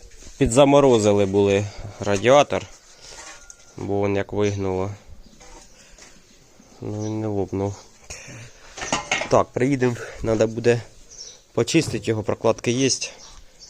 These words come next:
Я купив нові. Сложить і поставити на цьому юза.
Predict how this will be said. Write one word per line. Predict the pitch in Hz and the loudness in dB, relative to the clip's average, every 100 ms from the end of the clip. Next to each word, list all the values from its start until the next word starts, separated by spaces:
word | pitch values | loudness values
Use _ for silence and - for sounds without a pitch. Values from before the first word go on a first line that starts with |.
| - - - 339 339 - - - - - - - - - - - - 104 | -18 -12 -8 -8 -10 -20 -20 -16 -12 -12 -14 -20 -18 -18 -20 -20 -16 -12
Я | 85 | -10
купив | 110 104 110 107 | -10 -2 0 2
нові. | 107 104 101 104 - - - - - - - - 233 226 _ _ - - - - - _ - - | 2 2 0 -4 -8 -14 -14 -18 -20 -20 -20 -20 -20 -20 _ _ -20 -20 -20 -20 -20 _ -20 -10
Сложить | - 110 113 110 135 147 - - - - - - - - - - - - | -6 -2 0 2 2 0 -2 -14 -16 -16 -18 -20 -20 -20 -20 -16 -12 -8
і | 107 110 107 | -4 -4 -2
поставити | 110 - 117 107 101 | -2 0 2 2 2
на | 98 | -2
цьому | - 98 87 | -4 -6 -6
юза. | 85 82 87 | -6 -8 -10